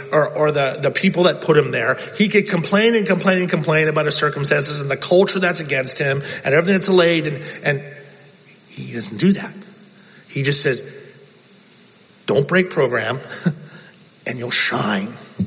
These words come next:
That's why he's able to say to the Philippians, "But even if I am being poured out like a drink offering on the sacrifice and service coming from your faith."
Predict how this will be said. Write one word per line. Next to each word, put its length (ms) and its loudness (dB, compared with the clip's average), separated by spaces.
That's 220 2
why 140 2
he's 180 4
able 200 4
to 60 0
say 160 2
to 60 2
the 100 0
Philippians, 520 -2
"But 160 -6
even 260 0
if 140 -2
I 140 0
am 120 0
being 300 -4
poured 640 0
out 640 -2
like 200 0
a 40 0
drink 360 0
offering 440 -4
on 80 -8
the 80 -8
sacrifice 760 -2
and 120 -6
service 400 0
coming 320 -4
from 160 -6
your 100 -4
faith." 240 -4